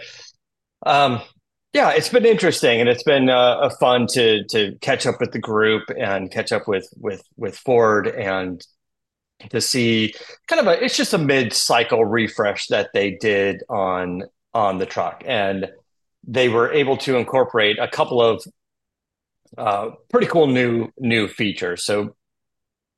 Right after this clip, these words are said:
the, uh, the design changes on the F one fifty are really around the grille.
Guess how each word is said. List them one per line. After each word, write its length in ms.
the, 280
uh, 180
the 80
design 400
changes 320
on 100
the 80
F 160
one 180
fifty 320
are 200
really 320
around 580
the 80
grille. 460